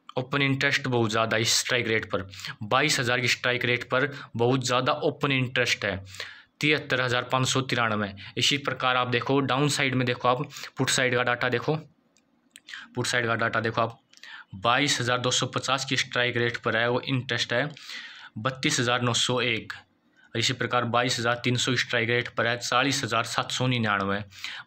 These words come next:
बाईस हज़ार तीन सौ पचास की स्ट्राइक रेट पर है छः हज़ार छः सौ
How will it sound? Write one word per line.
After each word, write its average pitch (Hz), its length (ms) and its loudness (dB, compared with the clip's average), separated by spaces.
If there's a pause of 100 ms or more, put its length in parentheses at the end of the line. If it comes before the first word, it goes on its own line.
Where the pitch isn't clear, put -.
बाईस 120 320 2
हज़ार 123 200 2
तीन 123 160 0
सौ 127 160 2
पचास - 340 -2
की 131 120 -2
स्ट्राइक 123 460 0
रेट 120 200 2
पर 113 180 0
है 117 100 2
छः 143 300 0
हज़ार 120 240 0
छः - 180 -4
सौ 139 320 0